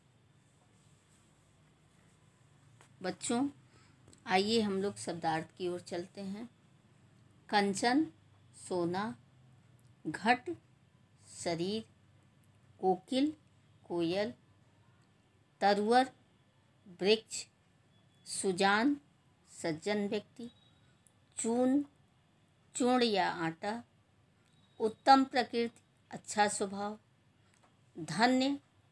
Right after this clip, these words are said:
भाग्यवान, पुण्यात्मा, दीन, दरिद्र,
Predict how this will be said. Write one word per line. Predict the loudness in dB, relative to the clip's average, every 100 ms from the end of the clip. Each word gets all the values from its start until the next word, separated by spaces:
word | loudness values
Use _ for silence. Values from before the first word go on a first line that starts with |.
| _ _ -16
भाग्यवान, | -4 4 4 2 -2 -2 -2 -4 -8 _ _ -8
पुण्यात्मा, | -4 0 0 -2 -6 -8 -8 -14 _ _ _ _ _ _ _ -14
दीन, | -4 2 6 8 6 2 _ _ _ _ _ _ _ -8
दरिद्र, | 0 4 4 2 -2 -10